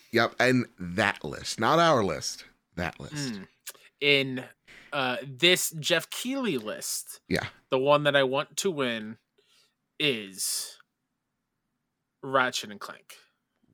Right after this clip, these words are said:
Speaker 1: Why? Ooh.
Speaker 2: Why?
Speaker 1: Yeah,
Speaker 2: Oh, I know,
Speaker 1: why?
Speaker 2: right? Ooh. Uh, well,
Speaker 1: <laughs>
Speaker 2: it's, I didn't dig
Speaker 1: PlayStation
Speaker 2: Res-
Speaker 1: fanboy.
Speaker 2: No, not at all.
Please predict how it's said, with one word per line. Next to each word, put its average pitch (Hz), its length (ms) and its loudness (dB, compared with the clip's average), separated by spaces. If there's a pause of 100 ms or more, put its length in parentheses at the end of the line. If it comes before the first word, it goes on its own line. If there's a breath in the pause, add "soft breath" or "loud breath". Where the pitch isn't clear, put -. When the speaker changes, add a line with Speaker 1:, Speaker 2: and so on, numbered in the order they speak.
Speaker 1:
Why? 98 680 0 (1300 soft breath)
Ooh. 98 80 0
Speaker 2:
Why? 202 680 10 (260)
Speaker 1:
Yeah, - 60 2
Speaker 2:
Oh, 247 160 10
I 151 140 10
know, 247 280 10
Speaker 1:
why? 143 60 6
Speaker 2:
right? 202 340 10
Ooh. 233 340 2 (240 loud breath)
Uh, 196 480 12 (140)
well, 185 320 12
Speaker 1:
<laughs> 170 40 8
Speaker 2:
it's, 185 380 8 (440)
I 170 160 10
didn't 220 400 8
dig 180 300 12
Speaker 1:
PlayStation 160 120 6
Speaker 2:
Res- 180 180 12
Speaker 1:
fanboy. 165 300 6 (520)
Speaker 2:
No, 160 260 6 (140)
not 135 180 0
at 113 80 -2
all. 98 160 -8